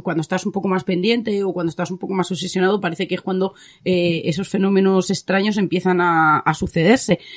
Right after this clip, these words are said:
Pero a lo mejor no es así, a lo mejor es como tú bien dices, ¿no? Es que estás un poco más en alerta y eres capaz de captar esos pequeños detalles. Además, Ana María lo ha dicho, quizá yo aquí los estoy empezando a captar un poco más porque estoy tranquila, estoy en otro ambiente,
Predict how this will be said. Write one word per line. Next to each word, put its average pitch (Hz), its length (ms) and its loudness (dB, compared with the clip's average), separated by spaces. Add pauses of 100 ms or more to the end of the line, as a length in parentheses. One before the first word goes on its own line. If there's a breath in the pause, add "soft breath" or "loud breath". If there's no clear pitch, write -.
(120)
Pero 180 140 10
a 175 40 10
lo 170 60 6
mejor 190 240 4
no 285 60 4
es 226 80 0
así, 226 260 2
a 208 80 4
lo 165 60 4
mejor 208 220 0
es 202 80 -4
como 220 240 -2
tú 185 100 -8
bien 165 180 -2
dices, 160 260 -2
¿no? 170 400 2
Es - 240 -4
que - 120 -4
estás 196 300 -2 (240 loud breath)
un 214 160 2
poco 202 220 10
más 196 180 2
en 196 80 0
alerta 196 500 2
y 202 140 4
eres 196 180 2
capaz 190 300 4
de 180 140 -4
captar 185 400 -2
esos - 180 -6
pequeños 180 460 0
detalles. 185 400 2
Además, 165 280 2
Ana 165 140 0
María 156 280 0
lo 165 60 0
ha 156 40 -2
dicho, 175 340 -4 (260 loud breath)
quizá 202 280 0
yo 208 120 2
aquí 214 360 -4 (240 loud breath)
los 185 160 0
estoy 185 200 0
empezando 190 380 0
a - 20 -8
captar 190 280 -2
un 180 80 0
poco 185 200 -2
más 185 280 4
porque 180 220 -4
estoy - 180 -6
tranquila, 185 520 2
estoy 175 220 0
en 175 80 2
otro 170 160 0
ambiente, 175 460 2